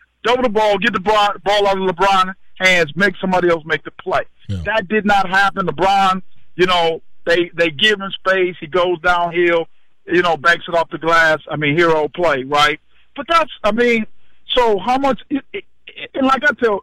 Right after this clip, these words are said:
Speaker 1: you know, so being a coach, right, I can tell you all day, Myron,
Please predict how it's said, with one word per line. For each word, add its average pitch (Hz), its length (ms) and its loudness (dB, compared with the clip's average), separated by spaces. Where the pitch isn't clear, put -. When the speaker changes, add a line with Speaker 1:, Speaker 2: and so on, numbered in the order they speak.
Speaker 1:
you 220 120 2
know, 202 220 2
so 202 140 0
being 233 320 2
a 175 60 -2
coach, 151 360 -2
right, - 300 -2
I 233 140 2
can 240 140 0
tell 226 220 2
you 185 200 0
all 190 380 2
day, 175 420 0
Myron, 151 560 2